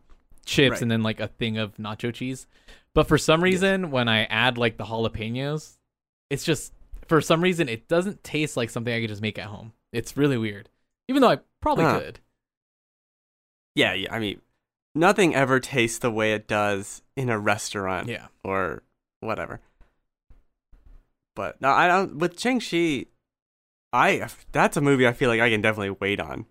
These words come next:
Speaker 2: Like, I don't know what spoilers are gonna be. I don't even care. I, I don't know.
Speaker 1: Yeah, I feel like, if anything, it'll be,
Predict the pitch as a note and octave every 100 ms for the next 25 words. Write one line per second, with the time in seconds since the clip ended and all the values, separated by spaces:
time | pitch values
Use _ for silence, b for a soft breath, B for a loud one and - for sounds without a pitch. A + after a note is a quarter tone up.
0 | _ _ _ _ _ - A2+ - B2 D#3
1 | C#3+ B2+ C3 B2+ A#2+ - C3 C3+ C3+ C3
2 | B2 B2+ - C3 B2+ A2+ G2+ - G#2 G2
3 | F#2+ - _ _ _ _ _ _ - B2
4 | C3+ - _ A2 G#2+ D#2+ A1+ - - F#3
5 | G3 E3 D#3+ G3 F3+ D3+ - - C3+ C#3
6 | C3+ C#3+ C3 A#2 A2+ A2+ A2 G#2+ G#2 G2+